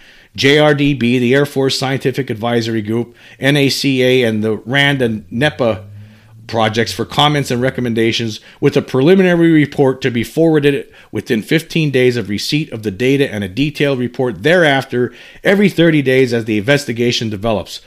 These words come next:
A complete interchange of data should be effected. Four, awaiting a specific directive, Air Materiel Command will continue the investigation within its current resources in order to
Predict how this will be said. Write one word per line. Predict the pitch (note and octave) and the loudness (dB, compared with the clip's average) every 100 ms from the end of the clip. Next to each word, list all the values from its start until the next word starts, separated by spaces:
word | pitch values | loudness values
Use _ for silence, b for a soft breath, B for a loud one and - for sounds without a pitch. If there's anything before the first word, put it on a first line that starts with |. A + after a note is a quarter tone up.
| B B | B B
A | - | -8
complete | - A#2 - F#3 F#3 | -6 -6 0 0 2
interchange | F#3 E3 C#3+ D3 C#3 | 2 2 2 0 -2
of | A#2+ A2 | -4 -2
data | B2 B2 | 0 0
should | A2 C#3+ C3 | -2 -6 -2
be | B2 | -4
effected. | - A#2+ - F2 - - b b b b b | -2 -6 -6 -14 -16 -20 b b b b b
Four, | - F3 D#3 G#2 F2 b b | 0 4 6 4 0 b b
awaiting | A#2+ D3+ E3 E3+ | 2 4 4 2
a | A#2+ | -2
specific | - A2+ G3+ F#3+ D#3+ | -6 -2 0 0 0
directive, | C#3 C#3+ E3 - E3+ C#3 b b b b - | 2 2 0 0 0 0 b b b b 2
Air | D3+ E3 | 4 4
Materiel | D3+ - E3 D#3 | 2 2 4 4
Command | C#3+ C#3 C#3+ C#3 B2 | 2 0 0 0 0
will | B2 A#2+ | -2 -2
continue | B2+ G#2+ D#3+ D#3+ | -6 -2 0 2
the | D3 | 0
investigation | C#3 C#3+ C3+ B2+ C#3 C#3 C3+ | 0 -2 -2 0 0 0 -2
within | B2 A#2 C#3+ | -4 -2 -2
its | B2 | -2
current | - E3+ F3+ D3+ | -2 0 0 -2
resources | D#3 - D3 C#3 C3 | -4 0 0 0 -4
in | A#2+ | -2
order | C3+ D3 | 0 0
to | C#3+ - A#2+ | 0 -2 -4